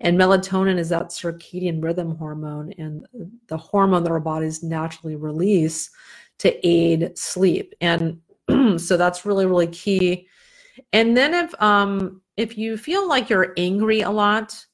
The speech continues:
if you feel like you're dealing with anger and irritability and frustration a lot, or you feel, like,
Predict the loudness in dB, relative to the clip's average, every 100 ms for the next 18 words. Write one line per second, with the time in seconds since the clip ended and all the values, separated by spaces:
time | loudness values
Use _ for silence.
0 | _ -10 -6 -8 -4 -2 2 2 2 0
1 | -2 -2 -4 -2 0 0 0 -2 -2 -2
2 | 0 0 0 -2 -4 -4 -2 -2 -2 -2
3 | -4 -6 -8 -16 -16 -8 -4 -4 -4 -6
4 | -4 -4 -2 0 0 -2 -8 _ _ -20
5 | -20 _ 6 6 6 2 4 6 6 4
6 | 2